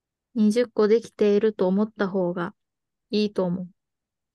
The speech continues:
今日はそれがうまくいかなくて、テスト中でも話をやめない生徒に対して、何度言っても通じないので、全員のテストを中断させることで、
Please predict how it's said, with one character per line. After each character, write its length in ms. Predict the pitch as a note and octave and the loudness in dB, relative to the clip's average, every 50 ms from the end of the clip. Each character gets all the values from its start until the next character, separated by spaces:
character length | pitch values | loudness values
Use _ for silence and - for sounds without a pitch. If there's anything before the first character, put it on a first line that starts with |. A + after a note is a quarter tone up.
| _ _ _ _ _ _ _ _ _ _ _ _ _ _ _ _ _ _ _ _ _ _ _ _ _ _ _ _ _ _ _ _ _ _ _ _ _ _ _ _ _ _ _ _ _ _ - | _ _ _ _ _ _ _ _ _ _ _ _ _ _ _ _ _ _ _ _ _ _ _ _ _ _ _ _ _ _ _ _ _ _ _ _ _ _ _ _ _ _ _ _ _ _ -4
今 140 | - C#4 C4+ | 2 4 4
日 40 | C4 | 4
は 120 | A#3 A3+ | 4 2
そ 140 | A3 - A#3 | 2 2 2
れ 140 | A#3 A#3+ B3 | 4 4 4
が 140 | B3 A#3+ A#3+ | 2 2 2
う 40 | B3+ | 2
ま 160 | B3+ B3 A3+ | 2 2 2
く 140 | A3 G#3 G3 | 2 0 0
い 60 | G3 | 0
か 120 | - A3 A3+ | 0 0 0
な 140 | A3 A#3 A#3 | 0 0 -2
く 80 | A3 | -4
て、 380 | - - - F3+ - - C4+ - _ _ _ | -6 -6 -6 -6 -6 -8 -12 -16 _ _ _
テ 160 | - A3 A3 | -6 -6 -6
ス 100 | G#3+ - | -4 -2
ト 160 | - B3 B3 | 0 0 0
中 260 | A#3+ - - B3 A#3+ B3 | 0 0 0 0 2 2
で 140 | B3 B3 | 2 2
も 240 | A3+ G3+ F#3 - C#4 | 2 0 0 -2 -8
話 480 | G#3+ - - G#3 G3+ A3 A3+ A3 - B3+ | -10 -4 -2 0 0 0 0 0 2 2
を 80 | G#3+ | 2
や 160 | G3 G3 F#3+ F#3+ | 2 2 0 0
め 160 | G3 G#3+ A3 | 0 2 2
な 160 | A3 A3 A3 | 2 2 2
い 80 | A3 G#3+ | 0 0
生 240 | - B3 A#3 A3 | 0 0 -2 -2
徒 140 | G#3+ - G3 | -2 -2 -4
に 140 | F#3 F#3 G3+ | -4 -4 -4
対 260 | - A3 G3+ G3 G3 | -4 -4 -4 -4 -4
し 80 | - - | -8 -10
て、 200 | - - - G#3 _ _ _ _ _ _ _ _ _ _ _ _ _ - | -12 -12 -12 -12 _ _ _ _ _ _ _ _ _ _ _ _ _ -4
何 220 | A3+ A3+ B3 B3 | -2 0 0 2
度 80 | A3+ A3+ | 4 4
言 100 | G#3 G#3 | 4 4
っ 40 | G#3 | 2
て 180 | - - A#3 | 2 0 0
も 120 | G#3 G3 G3+ | 2 2 -2
通 280 | - - A3 G#3+ G#3 | -2 -2 -2 -2 0
じ 100 | G#3 A3 | 2 2
な 220 | G#3+ A3 A3 G#3+ G#3 | 2 4 4 2 2
い 40 | |
の 140 | F#3 F3+ E3+ | 0 -2 -4
で、 160 | - - G3+ - _ _ _ _ _ _ _ _ _ _ - | -6 -10 -12 -14 _ _ _ _ _ _ _ _ _ _ -2
全 280 | A3 A3 A#3 A#3+ B3 | 0 0 2 2 2
員 60 | A#3+ | 4
の 120 | G#3+ G3+ G3+ | 2 2 2
テ 160 | - A3+ A3+ | 2 0 0
ス 100 | G#3+ - | 0 -2
ト 120 | - - | -2 -2
を 60 | G3+ G3 | -2 -2
中 280 | - - A3 G#3+ G#3+ | -4 -2 -2 0 0
断 260 | G#3+ A3+ A3 G#3+ G#3+ | 2 2 2 2 2
さ 140 | G#3+ A3 G3+ | 2 0 -4
せ 180 | G#3 - A3 G#3+ | -2 -2 -2 -2
る 80 | G#3+ | -2
こ 160 | G#3 - A3 G#3 | -2 -2 -2 -2
と 160 | - - G#3 | -2 -2 -2
で、 240 | G3 F3 E3+ - | -2 -2 -6 -6